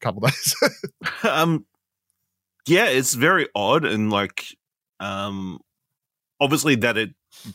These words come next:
Speaker 2: became news, like, would imply there's some sort of, like, internal strife or, like, you know, bad blood, I think, possibly between some of the Naughty Dev-,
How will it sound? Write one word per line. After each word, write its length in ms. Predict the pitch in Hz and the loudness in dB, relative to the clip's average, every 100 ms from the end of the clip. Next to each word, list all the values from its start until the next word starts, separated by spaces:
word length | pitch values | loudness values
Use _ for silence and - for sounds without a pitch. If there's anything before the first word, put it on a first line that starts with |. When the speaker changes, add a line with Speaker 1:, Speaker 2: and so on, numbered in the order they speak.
| - | -12
Speaker 2:
became 400 | 90 - 104 98 | -6 -2 -2 -2
news, 440 | 90 110 170 - | -2 -2 -4 -8
like, 240 | - 95 92 _ _ _ _ _ _ | -6 -4 -4 _ _ _ _ _ _
would 260 | 120 107 101 | -4 0 0
imply 380 | 101 - 95 107 | 0 0 2 2
there's 220 | 104 92 | 0 -2
some 160 | 92 | -4
sort 180 | 90 87 | -2 -2
of, 140 | 92 92 | 0 -2
like, 340 | 80 - - - _ _ _ _ _ - - - - | -4 -4 -12 -20 _ _ _ _ _ -20 -20 -20 -6
internal 440 | 123 113 104 101 98 | -4 0 0 0 -2
strife 460 | - 90 98 - | 0 2 0 -2
or, 100 | 90 | -2
like, 360 | 80 69 - - _ _ | 0 0 -2 -14 _ _
you 140 | - 92 | -14 -10
know, 240 | 85 127 - _ _ _ _ - | -10 -12 -16 _ _ _ _ -2
bad 220 | 101 95 | -2 -2
blood, 220 | 90 92 | 0 0
I 100 | 110 | 0
think, 280 | 107 123 - | 0 -4 -2
possibly 400 | 101 113 107 131 | -2 0 0 0
between 500 | 117 - 98 90 92 _ _ _ _ _ - | 0 -4 -2 -4 -6 _ _ _ _ _ -4
some 240 | 92 98 | -2 0
of 60 | 101 | 0
the 120 | 107 | 0
Naughty 280 | 101 104 104 | 2 0 2
Dev-, 260 | 104 107 | 0 0